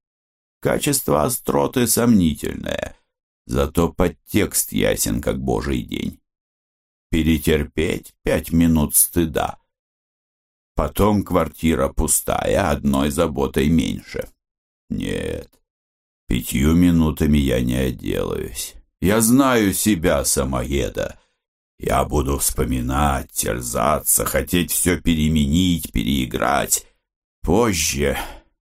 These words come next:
не сейчас, в другой раз. Я уеду, оставлю распоряжение, всё случится без меня. «Ну что же вы, право, куда вы торопитесь?»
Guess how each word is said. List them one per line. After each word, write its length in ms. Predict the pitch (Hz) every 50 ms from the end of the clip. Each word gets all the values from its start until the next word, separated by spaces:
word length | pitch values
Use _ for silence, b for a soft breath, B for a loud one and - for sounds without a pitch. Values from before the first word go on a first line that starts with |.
| _ _ _ _ _ _ _ _ _
не 160 | - 82 87 82
сейчас, 720 | - - 76 69 - - - - - - - - - - _ _ _ _ _ _ _ _ _ _ _ _ _ _ _ -
в 100 | - 92
другой 480 | 92 107 110 107 90 78 73 64 57 55
раз. 460 | 50 - - - - - - - _ _ _ _ _ _ _ _ _ _ _ _ _ _ _
Я 260 | - 87 87 80 76
уеду, 540 | 65 60 60 60 58 78 113 123 95 85 -
оставлю 540 | - - - - - - 57 55 52 50 50
распоряжение, 920 | 50 57 - - - 50 52 50 50 50 76 101 120 110 107 104 98 87
всё 320 | 76 - - - 92 107 110
случится 720 | - - 85 85 76 - - 69 71 - - - - 58
без 320 | 50 - - 50 50 50 65
меня. 400 | 60 52 50 50 50 50 50 - _ _ _ _ _ _ _ _ _ _ _ _ _ _ _ _ _ _ -
«Ну 180 | 87 104 107
что 420 | 95 - - - - 85 82 76 69
же 180 | 64 64 57
вы, 160 | 58 64 62 -
право, 720 | - - 69 73 76 62 50 50 50 50 50 50 - - _ _ _ _ _ _ _ _
куда 360 | - 135 123 101 87 113 113
вы 140 | 98 98 95
торопитесь?» 920 | - - 87 69 60 62 55 - - - - - - - - - - -